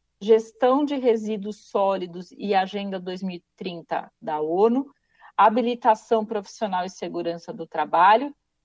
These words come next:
e construção do futuro das moradias populares.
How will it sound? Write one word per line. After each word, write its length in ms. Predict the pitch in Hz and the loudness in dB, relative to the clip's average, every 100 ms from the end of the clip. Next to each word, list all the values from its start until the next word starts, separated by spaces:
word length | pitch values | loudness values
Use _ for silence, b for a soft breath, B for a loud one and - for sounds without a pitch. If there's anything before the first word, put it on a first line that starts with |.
| _ _ _ | _ _ _
e 80 | 247 | -8
construção 800 | 240 262 269 269 269 - 247 247 | -2 0 0 -4 -10 -2 0 0
do 120 | 247 | -2
futuro 420 | 254 262 - 240 240 | -8 -10 -6 -2 0
das 220 | 233 233 | 0 0
moradias 540 | 233 233 226 226 226 | 0 0 0 -2 -4
populares. 720 | - 220 254 233 165 165 - | -4 -4 -2 -2 -2 -2 -12